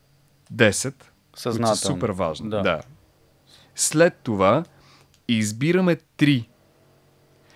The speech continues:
Speaker 1: И просто ги редуцираме. Може, може веднага от десет, от сто до десет може да ги редуцираме.
Speaker 2: Да.
Speaker 1: Сложно е, защото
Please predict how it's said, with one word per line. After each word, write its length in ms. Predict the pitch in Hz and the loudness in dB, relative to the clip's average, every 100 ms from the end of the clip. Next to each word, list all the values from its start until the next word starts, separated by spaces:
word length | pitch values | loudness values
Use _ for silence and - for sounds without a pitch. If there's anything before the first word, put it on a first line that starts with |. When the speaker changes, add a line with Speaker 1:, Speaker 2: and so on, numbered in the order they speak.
| - _ _ | -20 _ _
Speaker 1:
И 80 | 131 | -4
просто 260 | 120 151 135 | 2 2 2
ги 140 | 143 | 0
редуцираме. 560 | 139 135 131 160 113 95 | 0 -2 -2 2 4 4
Може, 280 | 170 202 | 4 4
може 260 | 180 180 180 | 4 4 2
веднага 340 | 151 160 147 | 2 2 2
от 120 | 131 110 | 0 2
десет, 340 | 123 110 - | 0 0 -8
от 160 | 127 - | -8 0
сто 160 | 202 | 2
до 100 | 156 | 2
десет 300 | 127 113 - | 2 0 0
може 240 | 104 95 90 | -4 -4 -4
да 60 | |
ги 120 | 87 | -10
редуцираме. 480 | 85 80 - 82 80 | -12 -12 -12 -10 -10
Speaker 2:
Да. 140 | 113 107 | -6 2
Speaker 1:
Сложно 400 | 170 175 139 120 | 8 8 8 4
е, 40 | |
защото 380 | 135 143 127 | 2 0 -2